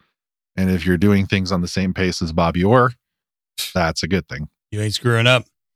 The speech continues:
Speaker 1: Nope.
Speaker 2: Wasn't there another,
Speaker 1: And
Speaker 2: uh, McKinnon had a Bobby Orr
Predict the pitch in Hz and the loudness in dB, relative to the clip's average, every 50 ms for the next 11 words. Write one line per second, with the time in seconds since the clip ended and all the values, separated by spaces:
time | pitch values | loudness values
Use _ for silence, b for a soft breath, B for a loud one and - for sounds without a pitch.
0 | _ _ _ 95 90 90 98 123 120 - 147 156 175 208 190 180 175 180 180 185 | _ _ _ -4 0 2 2 2 4 4 4 6 6 6 4 6 6 6 6 6
1 | 175 165 156 151 147 143 143 135 131 127 123 120 120 117 - - 175 190 175 143 | 6 6 6 6 8 8 6 6 6 6 4 4 2 0 2 2 2 4 4 4
2 | 110 101 107 113 110 110 104 95 92 110 107 104 104 107 107 101 101 98 98 98 | 4 4 4 4 4 4 2 4 4 6 6 6 6 4 2 0 0 0 0 2
3 | 95 95 95 92 92 92 90 87 | 0 0 -2 -2 -4 -6 -6 -8